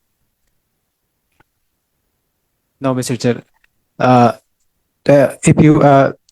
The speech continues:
jur-, ano lang, Mister Chair, pa-, pamanhin po, Mister Chair, ano? Medyo, uh, hindi ko lang po kasi masagot directly yung question, Mister Chair, since may kaso na rin po ako, Mister Chair.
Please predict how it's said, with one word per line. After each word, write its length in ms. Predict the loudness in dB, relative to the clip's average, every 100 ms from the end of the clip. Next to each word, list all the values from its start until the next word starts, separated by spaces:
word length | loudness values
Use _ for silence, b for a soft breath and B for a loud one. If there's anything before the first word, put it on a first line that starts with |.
| -2
jur-, 160 | -2
ano 240 | 0 0 0
lang, 160 | 0 -2 -4
Mister 280 | -2 0 0
Chair, 40 |
pa-, 240 | 0 -4
pamanhin 400 | -2 0 2 2
po, 80 | 0
Mister 240 | 0 0 -2
Chair, 160 | -2
ano? 240 | -4 -6 -10 _ _ _ _ -4
Medyo, 280 | -2 2 2 4 2 -2 _ _
uh, 300 | -2 2 2
hindi 240 | 2 2 2
ko 80 | 0
lang 160 | 0
po 80 | -2
kasi 160 | -2 -2
masagot 400 | -2 -2 -2 0
directly 480 | 0 0 0 0
yung 80 | 2
question, 240 | 0 -2 -2
Mister 240 | -2 -2
Chair, 160 | -2 -2
since 480 | -4 0 0 0
may 160 | 0 0
kaso 320 | 0 -2 0
na 80 | 0
rin 160 | 0 0
po 160 | 0
ako, 80 | 0
Mister 240 | -2 -2
Chair. 320 | -2 -2 -4